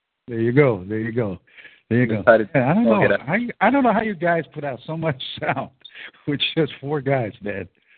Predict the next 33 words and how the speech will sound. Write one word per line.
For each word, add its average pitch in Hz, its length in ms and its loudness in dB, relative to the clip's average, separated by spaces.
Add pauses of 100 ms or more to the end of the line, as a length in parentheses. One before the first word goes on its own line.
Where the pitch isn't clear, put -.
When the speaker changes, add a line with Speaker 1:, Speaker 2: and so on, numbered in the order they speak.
(480)
Speaker 1:
So 101 260 -2 (140)
Speaker 2:
we 120 120 6
can 135 100 8
all 139 60 2 (180)
sing, 165 160 4
man. 135 340 4
That's 117 200 -8
the 120 80 -16
thing. 123 320 -2 (100)
So 110 240 -2
it, 113 180 -4
we're 107 320 2
a 117 60 6
wall 131 280 6
of 123 120 -8
sound, 131 260 -2
whether 113 140 -4
it's - 100 -18
guitars, 123 540 0
whether 107 260 -8
it's 101 100 -12
vocals. 123 540 -4 (840)
You 104 60 -4
know, 104 100 0
we 104 60 -4
punch 117 240 4
you 123 40 2
in 117 60 2
the 110 60 -2
face 113 280 2
with 110 80 -10
some 110 200 -8
cool, 113 380 0